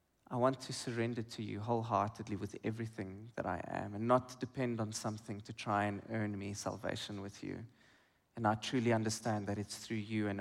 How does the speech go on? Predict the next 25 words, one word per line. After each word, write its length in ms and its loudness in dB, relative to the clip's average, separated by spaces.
only 280 -2
you, 280 -4
Jesus 460 -6
Christ." 540 -8
So 120 12
what 120 12
if 160 12
it 80 2
means 320 10
taking 320 10
more 160 8
time 300 12
to 120 -6
be 140 8
with 120 4
the 80 4
Lord 320 4
and 140 2
perhaps 320 8
even 300 2
losing 260 2
sleep 320 -2
to 120 -6
do 100 0
so? 200 -4